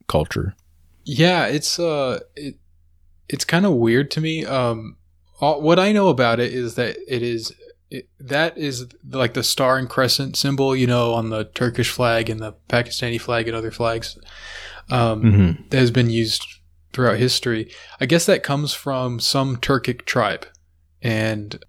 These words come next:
Speaker 2: I'm not sure why it came to be used across the Muslim world. I, I, I can't think of any, you know, reference that it alludes to really or anything like that.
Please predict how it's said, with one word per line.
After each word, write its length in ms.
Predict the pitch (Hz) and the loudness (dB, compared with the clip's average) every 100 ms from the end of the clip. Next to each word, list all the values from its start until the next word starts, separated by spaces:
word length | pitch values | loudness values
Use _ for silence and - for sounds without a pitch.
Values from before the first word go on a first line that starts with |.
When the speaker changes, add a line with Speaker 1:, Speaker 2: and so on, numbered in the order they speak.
| _ - | _ -10
Speaker 2:
I'm 120 | 127 | -2
not 160 | 123 127 | 0 2
sure 180 | - 147 | 2 4
why 220 | 127 127 | 4 2
it 160 | 120 - | 0 -2
came 360 | 123 123 127 | 0 2 0
to 120 | 120 127 | -4 -2
be 480 | 127 123 120 123 110 | 0 0 0 -2 -4
used 460 | 131 123 127 120 | -4 -4 -4 -4
across 720 | 120 - 113 117 - - - - - | -6 -2 0 0 -2 -6 -8 -12 -8
the 80 | |
Muslim 420 | 123 120 - 120 113 | -4 0 0 -2 -4
world. 460 | 113 135 143 143 - - - - _ _ _ _ _ - | -2 -2 -2 -4 -10 -20 -20 -20 _ _ _ _ _ -8
I, 100 | - | -6
I, 300 | - 120 120 | -4 -4 -4
I 40 | 139 | -4
can't 280 | - 131 | 0 0
think 220 | 120 131 123 | 0 -2 0
of 120 | 120 | 0
any, 280 | 123 120 113 113 _ _ _ _ | 2 2 0 -6 _ _ _ _
you 140 | - 120 | -6 -6
know, 100 | 113 | -4
reference 640 | 110 131 - 160 147 - | 0 0 0 -2 -2 -2
that 160 | - 139 | -2 -2
it 180 | 139 143 | -2 -4
alludes 440 | 139 143 143 - | -2 -2 -2 -2
to 200 | - 139 | -2 -2
really 440 | 135 139 139 139 | 2 2 2 2
or 80 | 131 | 2
anything 340 | 123 135 - 127 | 2 0 0 0
like 280 | 117 120 | 0 -2
that. 360 | - 123 123 - | -2 0 -2 -6